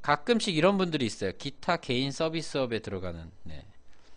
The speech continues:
기타 개인 서비스업 이런 거 다 비추천이에요. 이게 지원 대-, 제외 대상이잖아요. 그러니까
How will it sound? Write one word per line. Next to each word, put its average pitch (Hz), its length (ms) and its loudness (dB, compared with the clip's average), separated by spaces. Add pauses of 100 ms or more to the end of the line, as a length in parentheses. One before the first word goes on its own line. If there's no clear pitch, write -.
(300)
기타 180 380 2
개인 147 280 2
서비스업 147 400 -2
이런 160 160 -2
거 160 60 -4
다 117 300 -4
비추천이에요. 113 1000 -2
이게 104 120 -6
지원 151 320 -2
대-, 113 240 0
제외 131 260 -2
대상이잖아요. 101 600 -2
그러니까 95 460 -8